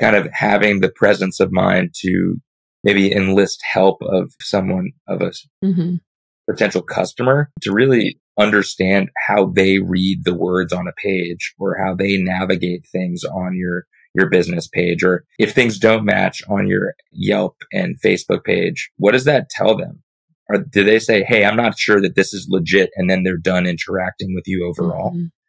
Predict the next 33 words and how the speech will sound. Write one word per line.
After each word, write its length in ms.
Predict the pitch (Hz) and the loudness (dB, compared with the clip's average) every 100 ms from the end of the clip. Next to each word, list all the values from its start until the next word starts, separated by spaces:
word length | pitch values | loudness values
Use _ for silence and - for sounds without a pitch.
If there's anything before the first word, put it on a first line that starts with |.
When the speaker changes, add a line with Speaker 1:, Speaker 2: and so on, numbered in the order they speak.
| - | -6
Speaker 2:
And 160 | 98 95 | -2 0
in 100 | 92 | 0
that 180 | 95 - | 0 2
case, 200 | 92 - | 0 0
you've 140 | 87 | -4
shot 300 | - 90 90 | -2 -4 -2
yourself 340 | 87 - 87 85 | -6 -4 -4 -4
in 60 | 90 | -8
the 80 | - | -2
foot. 260 | 92 - - _ _ 104 | 0 0 -2 _ _ -2
A 60 | |
great 300 | 104 110 95 | 2 2 4
digital 420 | 98 104 98 98 95 | 2 2 4 4 4
experience 800 | - - 95 95 107 107 - - _ _ - | 0 -2 2 4 2 0 -6 -18 _ _ 2
from 320 | 104 98 95 | 4 4 2
the 80 | 90 | -2
customer's 640 | - 98 - - 90 87 - | 0 -2 0 -2 -2 -6 -2
point 200 | 92 87 | -2 0
of 80 | 82 | -2
view, 240 | 90 82 - | -2 -4 -2
not 320 | 95 92 104 - | 0 0 -4 0
from 220 | 95 90 | 0 2
your 160 | 90 | -2
business 500 | 80 90 85 - 85 - | 0 0 -2 -4 -14 -10
point 160 | 82 82 | -8 -6
of 80 | 80 | -6
view, 160 | 78 82 | -6 -6
I 40 | |
think 220 | 82 82 | -8 -10
is 120 | 85 - | -10 -8
huge. 320 | - 175 160 | -4 -2 -2
Speaker 1:
Mm-hmm. 520 | 160 _ _ _ - | -8 _ _ _ -2
Speaker 2:
Really 360 | 98 98 95 | 4 4 4